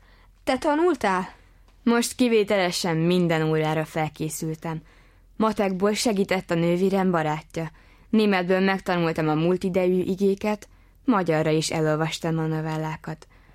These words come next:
Speaker 2: Tudod, hogy földrajzból a csillagászat érdekel a legjobban. Ezzel töltöttem az egész szombat délutánt.
Speaker 1: Jó neked! Én ma egyedül a testnevelés órán leszek nyugodt. Abból nem kaphatok egyest.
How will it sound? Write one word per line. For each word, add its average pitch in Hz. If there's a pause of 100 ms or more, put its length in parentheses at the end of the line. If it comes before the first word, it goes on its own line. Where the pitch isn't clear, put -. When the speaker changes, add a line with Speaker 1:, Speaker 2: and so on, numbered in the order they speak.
(420)
Speaker 2:
Tudod, 202
hogy 220
földrajzból 202
a 180
csillagászat 196
érdekel 160
a 147
legjobban. 156 (360)
Ezzel 208
töltöttem 180
az 160
egész 160
szombat 156
délutánt. 160 (300)
Speaker 1:
Jó 285
neked! 247 (300)
Én 392
ma 311
egyedül 233
a 202
testnevelés 185
órán 190
leszek 185
nyugodt. 190 (600)
Abból 285
nem 190
kaphatok 190
egyest. 185